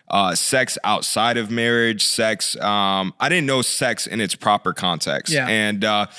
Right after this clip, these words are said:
Speaker 1: uh, I grew up in a household, single mom, right? Four kids and things like that. And so I just
Speaker 2: And
Speaker 1: w-
Speaker 2: to, to stop you,
Speaker 1: Yeah.
Speaker 2: most people don't, whether they're in church or not.
Speaker 1: It's
Speaker 2: So
Speaker 1: true.
Speaker 2: it happens in a couple ways in church.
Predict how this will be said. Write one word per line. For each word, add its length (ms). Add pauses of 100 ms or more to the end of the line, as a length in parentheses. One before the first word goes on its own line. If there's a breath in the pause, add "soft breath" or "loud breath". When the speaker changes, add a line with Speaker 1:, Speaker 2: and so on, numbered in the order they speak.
(200 loud breath)
Speaker 1:
uh, 200
I 100
grew 260
up 220
in 80
a 60
household, 420
single 240
mom, 420
right? 220
Four 300
kids 420
and 140
things 200
like 180
that. 180
And 120
so 280 (260 loud breath)
I 140
just 240
Speaker 2:
And 100
Speaker 1:
w- 200
Speaker 2:
to, 80
to 100
stop 340
you, 140
Speaker 1:
Yeah. 160
Speaker 2:
most 240
people 240
don't, 320 (160)
whether 500
they're 140
in 140
church 300
or 60
not. 320 (360)
Speaker 1:
It's 100
Speaker 2:
So 160
Speaker 1:
true. 100
Speaker 2:
it 100
happens 380
in 80
a 40
couple 300
ways 240
in 120
church. 480